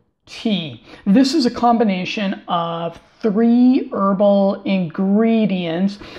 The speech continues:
that come from Chinese traditional medicine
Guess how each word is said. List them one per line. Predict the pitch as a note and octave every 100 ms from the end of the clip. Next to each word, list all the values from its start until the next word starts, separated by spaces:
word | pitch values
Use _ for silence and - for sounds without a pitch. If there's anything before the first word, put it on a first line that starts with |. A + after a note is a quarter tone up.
| -
that | F3+ A3+ G#3+ G#3 G#3 -
come | - A#3+ A3+ A3
from | G#3+ G3+ G3 F#3+
Chinese | - A3+ A3 B3
traditional | - B3+ C#4+ C#4+ D4
medicine | C#4+ C#4 C4+ D4+